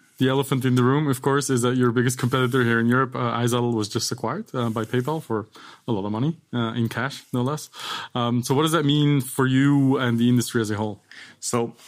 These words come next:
Speaker 2: n-, number one, it's a very good validation for what we do as a business, because, um, our Swedish friends were also nice enough to publish their numbers, uh, as part of the I P O track. So I was able to find out that, A, we're even a little bit larger than they are,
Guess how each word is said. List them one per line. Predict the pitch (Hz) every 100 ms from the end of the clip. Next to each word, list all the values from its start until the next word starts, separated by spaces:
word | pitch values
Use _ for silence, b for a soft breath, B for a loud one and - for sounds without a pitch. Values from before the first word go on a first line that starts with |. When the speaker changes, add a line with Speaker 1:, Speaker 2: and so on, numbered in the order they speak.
| B
Speaker 2:
n-, | 180 135
number | 117 117
one, | 117 202
it's | 170 -
a |
very | 107 131 147
good | 120 - 131
validation | 117 110 101 107 - 123
for | 117
what | 98 104
we | 110
do | 92 104 151 190
as | -
a | 92
business, | 101 123 185 262 - B B B _
because, | 131 127 123 110
um, | 113 110 107 107 107 -
our | 107 107
Swedish | - 131 131
friends | - 117 117
were | 110
also | 104 110 110
nice | 101 107
enough | 101 104 101
to | -
publish | 92 101 107 -
their | 95
numbers, | 92 117 127 127 -
uh, | 90 85 _
as | 110 -
part | 110
of | 107 98
the |
I | 98
P | 95
O | 107 117
track. | - 95 - B B B B
So | -
I | 117
was | 120 117
able | 120 113
to | 113
find | - 110
out | 110 107
that, | 107 - B B B _
A, | 123 143
we're | 147 123
even | 110 123 127
a |
little | 113 117
bit | 107
larger | 92 90 113
than | 131 143
they | 147 170
are, | 190 240